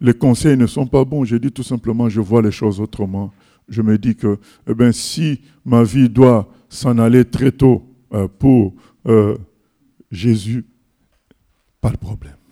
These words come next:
Voilà. C'est comme ça. On ne peut pas contrôler l'amour. Quand on a l'amour pour quelqu'un, on ne contrôle pas ça. Voilà. C'est,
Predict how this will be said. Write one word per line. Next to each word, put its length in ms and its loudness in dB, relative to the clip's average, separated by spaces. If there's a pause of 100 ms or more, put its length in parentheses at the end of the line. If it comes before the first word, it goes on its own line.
(640)
Voilà. 280 -20 (800)
C'est 240 -8
comme 220 -4
ça. 340 -8 (800)
On 100 -2
ne 60 -2
peut 140 0
pas 140 2
contrôler 460 -2
l'amour. 520 0 (180)
Quand 260 -6
on 140 -2
a 160 -4 (260)
l'amour 360 -4
pour 200 -10
quelqu'un, 480 -8 (240)
on 60 -12
ne 60 -14
contrôle 420 -8
pas 160 -18
ça. 160 -20 (480)
Voilà. 180 -20 (1900)
C'est, 480 -4